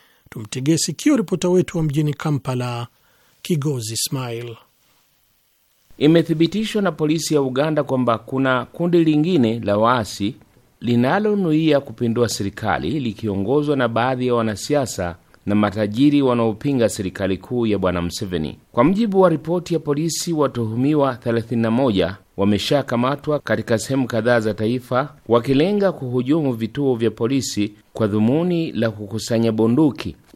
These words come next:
Speaker 2: na silaha zingine zitakazowasaidia katika utekelezaji wa mipango yao.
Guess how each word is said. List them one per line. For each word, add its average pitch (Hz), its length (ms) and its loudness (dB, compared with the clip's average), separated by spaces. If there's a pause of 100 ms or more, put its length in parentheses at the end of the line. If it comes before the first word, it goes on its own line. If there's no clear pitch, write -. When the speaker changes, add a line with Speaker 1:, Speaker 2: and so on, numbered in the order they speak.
Speaker 2:
na 107 140 0
silaha 104 380 0
zingine 104 640 0
zitakazowasaidia 110 1120 -2
katika 110 400 -4
utekelezaji 101 920 0 (320)
wa 98 120 0
mipango 95 480 2
yao. 90 320 4